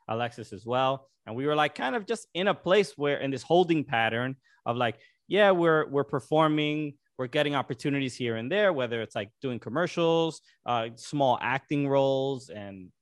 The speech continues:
and we're, we're just trying to kind of make sense of what our, what we want our lives to be. And we started a soccer podcast out of, like, let's just try this. We, we enjoy the sport. We, we didn't go into it expecting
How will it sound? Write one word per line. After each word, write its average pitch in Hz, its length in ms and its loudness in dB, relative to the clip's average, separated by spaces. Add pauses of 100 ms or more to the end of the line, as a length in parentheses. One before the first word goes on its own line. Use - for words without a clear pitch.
(120)
and 135 340 -8
we're, - 160 -4
we're 156 220 -4
just 196 200 -2
trying 156 200 2
to 135 120 0 (240)
kind 135 140 -2
of 117 80 -4
make 123 200 -4
sense 127 280 -2
of 110 260 -4
what 113 280 -4
our, 117 220 0
what 135 180 0
we 135 80 -2
want 123 180 -2
our 110 160 -2
lives 110 360 -2
to 101 100 -14
be. 98 300 -8 (380)
And 139 360 0 (420)
we 139 160 -4
started 165 440 0
a 160 40 -4
soccer 180 300 0
podcast 120 420 0
out 120 200 -2
of, 113 120 -4
like, 113 240 -4
let's 131 320 -4
just 143 260 -4
try 135 240 0
this. 139 400 0
We, 135 300 -4 (100)
we 117 200 -4
enjoy 113 340 -4
the 120 100 -6
sport. 151 460 -2 (300)
We, 110 260 -6
we 117 160 -6
didn't 139 240 0
go 139 300 2
into 139 320 -6
it 135 120 -4
expecting 135 720 -6